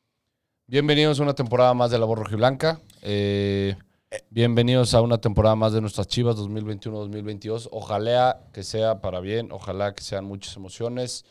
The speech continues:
Speaker 1: Divertirnos todos, comenten, síganos, acuérdense, es muy importante eso. Estamos, crecimos bastante el semestre pasado por ustedes
Speaker 2: Sí.
Speaker 1: y nos encanta este pedo, así que les mandamos un fuerte abrazo.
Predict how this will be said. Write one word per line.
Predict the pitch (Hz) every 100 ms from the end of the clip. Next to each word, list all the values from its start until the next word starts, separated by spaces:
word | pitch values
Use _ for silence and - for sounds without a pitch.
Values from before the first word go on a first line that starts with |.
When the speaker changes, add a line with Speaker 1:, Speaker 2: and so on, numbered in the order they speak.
| _ _ _ _ _ _
Speaker 1:
Divertirnos | 104 101 101 127 120 113
todos, | 135 135 139 131
comenten, | - 110 120 131 135 131 127 127
síganos, | - 127 127 127 127 110
acuérdense, | 101 113 120 113 123
es | 113
muy | 117
importante | 113 110 104 104 107
eso. | 110 131 135 _ _ _
Estamos, | _ 127 127 135 - _ _ -
crecimos | 110 113 131 139
bastante | 123 - 139 139 131
el | 120
semestre | 120 117 123
pasado | 117 107 113 110
por | 101
ustedes | 92 - 131 139 147 - _ _
Speaker 2:
Sí. | - 117 110 127 135
Speaker 1:
y |
nos | 131 120
encanta | 110 113 113
este | 110 117
pedo, | 104 113
así | 107 113
que | 98 110 110 - _ _ _ _ -
les | 101
mandamos | 101 110 104
un | 104
fuerte | 113 107
abrazo. | 104 87 -